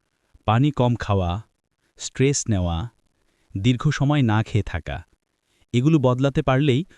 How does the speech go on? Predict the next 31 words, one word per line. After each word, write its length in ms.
সত্তর 400
পার্সেন্ট 380
সমস্যা 540
কমে 220
যাবে। 360
দ্রুত 280
আরাম 280
দেবে 400
এমন 220
পাঁচটি 360
কৌশল। 480
খাবারের 400
পরে 180
হাঁটা, 380
দশ 300
মিনিট। 380
প্রতিদিন 500
সাত 300
থেকে 200
আট 120
গ্লাস 280
পানি। 380
বালিশ 400
একটু 300
উঁচু 260
করে 200
ঘুমানো। 500
একবারে 440
বেশি 280
না 140
খেয়ে 300